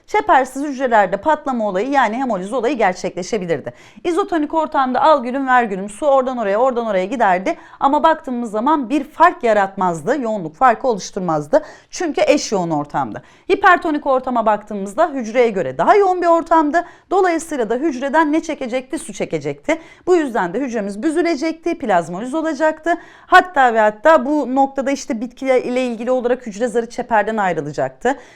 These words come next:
Ee, biraz mesafe açılacaktı burada. Koful küçülecekti, merkezi koful. Hatırlatmış olayım.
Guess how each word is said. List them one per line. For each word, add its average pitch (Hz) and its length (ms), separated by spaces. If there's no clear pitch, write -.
Ee, 202 160
biraz 233 240
mesafe 220 440
açılacaktı 160 640
burada. 160 180
Koful 254 320
küçülecekti, 208 640
merkezi 180 440
koful. 165 300
Hatırlatmış 247 680
olayım. 175 260